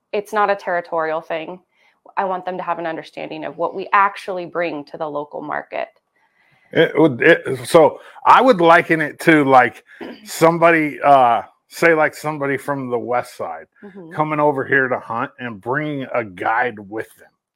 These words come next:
Speaker 1: Essentially, yeah.
Speaker 2: instead of getting a guide here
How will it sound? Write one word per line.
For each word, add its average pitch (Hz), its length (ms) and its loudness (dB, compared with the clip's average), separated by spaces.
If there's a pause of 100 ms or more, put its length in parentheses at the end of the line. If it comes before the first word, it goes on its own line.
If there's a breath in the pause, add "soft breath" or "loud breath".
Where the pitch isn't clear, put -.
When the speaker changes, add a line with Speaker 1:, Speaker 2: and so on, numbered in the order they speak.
(160)
Speaker 1:
Essentially, 269 480 -12
yeah. 147 80 -6
Speaker 2:
instead 170 300 2
of 147 120 -2
getting 156 280 -2
a 135 80 -6
guide 131 360 0 (140)
here 117 280 -6